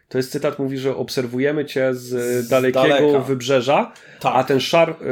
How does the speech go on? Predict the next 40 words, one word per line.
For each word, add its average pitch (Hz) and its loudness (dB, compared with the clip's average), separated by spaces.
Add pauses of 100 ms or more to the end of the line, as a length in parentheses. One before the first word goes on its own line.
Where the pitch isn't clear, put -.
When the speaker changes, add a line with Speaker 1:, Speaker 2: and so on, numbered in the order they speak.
Speaker 1:
e, - -2
dalekie 143 0
Speaker 2:
Far 139 0
Speaker 1:
wybrzeże, 135 0 (200)
Speaker 2:
Shore. 180 -10
Speaker 1:
Far 135 -6
Shore, 156 -4
to 143 -4
było, 135 0 (320)
e, 120 4
to 127 -2
jest 131 -6
ten 131 -2
kraina 143 2
jakby 131 0
duchów. 117 -8 (300)
Speaker 2:
Trochę 147 -2
tak, 117 -8 (100)
ale 120 -6
trochę 147 -6
zza 131 -4
zasłony. 127 -12 (220)
Speaker 1:
Tak. 139 0
Speaker 2:
W - -10
sensie 143 -6
my, 165 -10 (420)
my 160 -6
tą 185 -6
krainę 165 0
duchów 143 -10
odwiedzamy, 143 -6
ale 151 -4
te 156 -8
istoty, 175 -4
które 151 -12
nas 143 -12
obserwują, 143 -12
są 123 -12
jeszcze 139 -6
dalej. 101 -8